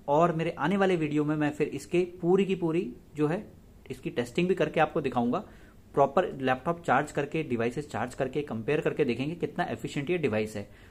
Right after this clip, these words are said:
तो दोस्तों, वीडियो स्टार्ट करने से पहले अगर आपको ये मेरा वीडियो पसंद आए तो मेरे वीडियो को लाइक करना और आप मेरे चैनल को सब्सक्राइब करना मत भूलना। तो दोस्तों, टाइम वेस्ट किए बगैर जल्दी से स्टार्ट कर लेते हैं वीडियो को। तो आप मेरे हाथ में already देख सकते हैं ये डिव-, जो प्रोडक्ट है मेरे को डिलीवर हो गया है।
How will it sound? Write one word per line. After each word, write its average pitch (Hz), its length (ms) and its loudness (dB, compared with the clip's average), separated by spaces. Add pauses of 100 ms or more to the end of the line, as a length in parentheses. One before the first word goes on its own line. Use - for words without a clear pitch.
(140)
तो 139 60 -2
दोस्तों, 175 300 4
वीडियो 165 240 6
स्टार्ट 196 240 4
करने 196 200 0
से 202 100 0
पहले 196 240 0 (220)
अगर 139 140 2
आपको 180 200 4
ये 180 100 4
मेरा 175 160 2
वीडियो 123 280 0
पसंद 170 300 -2
आए 180 100 0
तो 170 160 -10
मेरे 143 140 0
वीडियो 123 280 2
को 165 80 0
लाइक 120 220 0
करना 160 240 -2 (340)
और 151 80 4
आप 156 140 4
मेरे 156 140 0
चैनल 170 260 2
को 190 140 -2
सब्सक्राइब 120 340 -2
करना 151 200 -2
मत 135 140 -2
भूलना। 101 340 -8 (840)
तो 135 60 -8
दोस्तों, 175 260 2
टाइम 180 260 4
वेस्ट 214 240 4
किए 202 120 6
बगैर 190 380 0
जल्दी 151 280 0
से 180 140 0
स्टार्ट 156 260 -2
कर 160 100 -2
लेते 156 220 0
हैं 160 60 0
वीडियो 107 300 0
को। 180 200 -4 (300)
तो 165 60 6
आप 160 120 4
मेरे 175 120 2
हाथ 151 240 2
में 180 80 -2
already 165 300 2
देख 151 160 0
सकते - 280 -6
हैं 151 200 -6
ये 131 140 -8 (160)
डिव-, 117 300 -4
जो 127 200 -2
प्रोडक्ट 131 340 0
है 170 80 2
मेरे 151 140 -2
को 151 100 0
डिलीवर 127 300 2
हो 143 140 4
गया 135 160 2
है। 151 160 -6